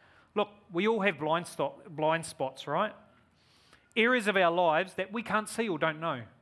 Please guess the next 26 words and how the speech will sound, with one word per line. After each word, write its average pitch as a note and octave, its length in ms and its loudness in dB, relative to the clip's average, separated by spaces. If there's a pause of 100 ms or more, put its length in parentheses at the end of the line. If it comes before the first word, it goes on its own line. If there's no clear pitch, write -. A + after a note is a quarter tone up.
(1200)
And E3 100 0
it's E3+ 120 -4
through A#3 280 -2
doing G3 320 0
life F3 400 0
with D#3 100 -6
others D#3+ 680 -2 (1500)
that F3 200 0
we E3+ 140 -4
get D#3+ 180 -6
conformed D3+ 520 -8
into C#3 180 -10
the D3 180 -10
image C#3 320 -10 (120)
of B2+ 120 -12
Jesus. B2 640 -12 (800)
God, G3+ 400 4 (160)
I'm F3 100 -4
convinced E3+ 460 -4
of D3 160 -8
this, B2 400 -8
God F3 460 2 (180)
always, G3+ 1040 0 (480)
always G#3 460 2
in E3 140 -4
caps, - 640 -2